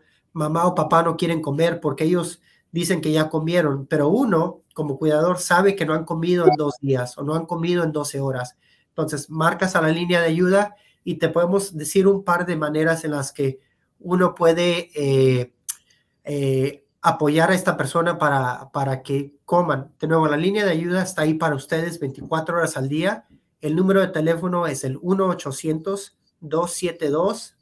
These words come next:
tres nueve cero cero. Le recomiendo a todas las personas que lo pongan en su teléfono, que lo, que lo salven ahí como un contacto,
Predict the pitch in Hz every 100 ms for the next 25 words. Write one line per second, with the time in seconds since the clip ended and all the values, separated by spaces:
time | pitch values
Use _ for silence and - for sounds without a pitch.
0 | _ 170 170 165 165 156 156 151 135 -
1 | 175 247 254 - _ _ _ 160 151 151
2 | 151 160 185 190 190 185 180 151 151 175
3 | 185 - _ _ - 151 147 196 208 208
4 | 180 156 156 156 180 214 208 226 226 147
5 | 135 - 180 156 143 139 - 180 190 180
6 | 175 180 180 160 156 160 165 160 220 226
7 | 196 190